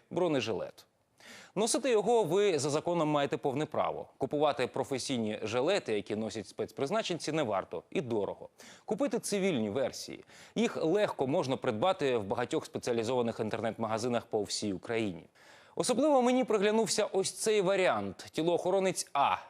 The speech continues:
Він має привабливу ціну і можливості, а також в нього захищені бокові частини, що допоможе, якщо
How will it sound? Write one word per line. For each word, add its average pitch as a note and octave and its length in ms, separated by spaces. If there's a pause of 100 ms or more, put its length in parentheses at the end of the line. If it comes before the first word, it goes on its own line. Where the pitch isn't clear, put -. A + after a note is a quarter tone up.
Він E3 200
має D#3 280
привабливу B2 580
ціну B2+ 420
і F#3+ 60
можливості, A#2 680
а G2+ 60
також - 380
в G#2 60
нього G#2+ 240
захищені A2+ 580
бокові A2+ 340
частини, C3+ 520
що - 140
допоможе, A#2 380
якщо A2 320